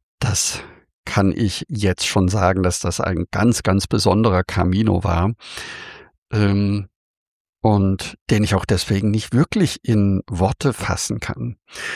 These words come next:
Zunächst mal eine ganz, ganz große Dankbarkeit, die uns beide begleitet hat. Eine Dankbarkeit auch an euch, an euch, liebe Hörer, und an die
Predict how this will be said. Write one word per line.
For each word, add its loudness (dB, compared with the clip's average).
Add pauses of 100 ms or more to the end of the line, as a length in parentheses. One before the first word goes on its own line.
(460)
Zunächst 0
mal 4 (120)
eine 0 (460)
ganz, 0
ganz 0 (260)
große 0
Dankbarkeit, 0 (920)
die 2 (420)
uns 0
beide 2
begleitet -2
hat. -6
Eine -2 (460)
Dankbarkeit 2 (240)
auch 2
an 2
euch, 0
an -2
euch, -4
liebe -2
Hörer, 4
und 0
an -2
die -6